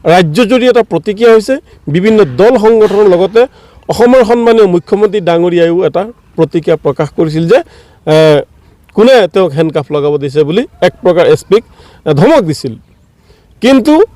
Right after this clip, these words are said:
একেগৰাকী অসম সংখ্যালঘু সংগ্ৰাম পৰিষদৰ এগৰাকী নেতা মুছাব্বাৰ আলী আহমেদক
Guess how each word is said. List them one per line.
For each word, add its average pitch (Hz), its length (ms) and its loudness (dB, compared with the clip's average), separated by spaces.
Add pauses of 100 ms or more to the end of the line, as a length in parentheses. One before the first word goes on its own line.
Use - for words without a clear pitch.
(500)
একেগৰাকী 226 680 2
অসম - 380 -4
সংখ্যালঘু 226 640 -2
সংগ্ৰাম 220 380 2
পৰিষদৰ 190 500 0
এগৰাকী 170 400 -2
নেতা 160 340 0 (800)
মুছাব্বাৰ 208 540 0
আলী 190 380 2
আহমেদক 185 480 2